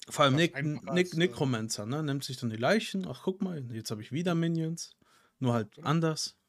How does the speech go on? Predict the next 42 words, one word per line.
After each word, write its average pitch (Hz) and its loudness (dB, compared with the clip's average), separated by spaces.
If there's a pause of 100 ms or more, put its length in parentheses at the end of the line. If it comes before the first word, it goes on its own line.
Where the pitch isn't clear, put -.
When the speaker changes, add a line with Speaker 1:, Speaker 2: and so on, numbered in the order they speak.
(140)
Speaker 1:
<laughs> 131 -6
Speaker 2:
Voll - -4
geil. 156 -16 (340)
<laughs> - -14 (280)
Speaker 1:
Ja, 135 4 (120)
ähm, 120 4
aber 113 2
ja, 175 4
Speaker 2:
<clears throat> - -
Speaker 1:
genau. 160 2 (1300)
Wie 113 -6
sah's 117 -2
bei 120 0
dir 147 0
aus? 127 0 (340)
Ich 131 -8
hab 127 -2
nämlich 120 -4
gesehen, 131 0
du 127 0
hast - -2 (300)
auch 165 0
gezockt, - -2
aber 123 -2
nicht 139 0
in 135 0
der 127 -2
Star 156 0
Wars 113 -2
Kampagne, 110 -8
ne? 170 -8 (520)
Speaker 2:
Genau, 117 -14
ähm, 120 -8
ne, 110 -12
also 117 -12
die 120 -18
letzte 123 -14 (200)
Runde 120 -12
Star 123 -12
Wars 113 -16
ist 113 -20
ausgefallen, 143 -8